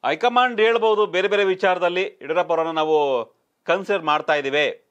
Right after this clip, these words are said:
ಅವರನ್ನ ಸೈಡ್ ಲೈನ್ ಮಾಡಿಲ್ಲ. ಕರ್ನಾಟಕದ ಬಿ ಜೆ ಪಿ ಅಂದ್ರೆ ಅದು ಯಡಿಯೂರಪ್ಪ ಅನ್ನೋದು ಕಾರ್ಯಕರ್ತರ ಒಂದು ಅಭಿಲಾಷೆ, ಅವರ ಒಂದು ಅಭಿಪ್ರಾಯ. ಆದ್ರೆ ಹೈಕಮಾಂಡ್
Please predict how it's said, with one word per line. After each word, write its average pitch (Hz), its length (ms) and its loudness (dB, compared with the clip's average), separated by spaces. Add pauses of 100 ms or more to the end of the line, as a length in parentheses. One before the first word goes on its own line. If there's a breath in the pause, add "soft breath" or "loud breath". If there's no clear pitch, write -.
(180)
ಅವರನ್ನ 127 280 -4
ಸೈಡ್ 131 280 -2
ಲೈನ್ 131 200 -2
ಮಾಡಿಲ್ಲ. 131 380 0 (760)
ಕರ್ನಾಟಕದ 165 680 0
ಬಿ 160 200 -6
ಜೆ 165 160 -2
ಪಿ 170 160 -4
ಅಂದ್ರೆ 151 260 0
ಅದು 160 300 -2
ಯಡಿಯೂರಪ್ಪ 156 440 0
ಅನ್ನೋದು 147 720 -2 (120)
ಕಾರ್ಯಕರ್ತರ 147 640 -2
ಒಂದು 143 300 0
ಅಭಿಲಾಷೆ, 139 720 -2
ಅವರ 117 160 -4
ಒಂದು 131 220 -2
ಅಭಿಪ್ರಾಯ. 139 540 -2 (320)
ಆದ್ರೆ 127 220 -2
ಹೈಕಮಾಂಡ್ 175 840 0